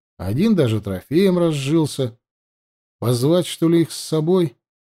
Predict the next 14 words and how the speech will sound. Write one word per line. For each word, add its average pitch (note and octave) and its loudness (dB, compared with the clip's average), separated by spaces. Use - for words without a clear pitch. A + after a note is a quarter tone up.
Риск G3 0
есть, G#3 0
конечно. G#2+ -2
Кто - -8
их E3+ 0
знает, D#3 2
что - -2
у C#3 4
них C#3 0
там C3 0
с - -10
моралью C3 2
и B2+ 2
ценностями? A2 -2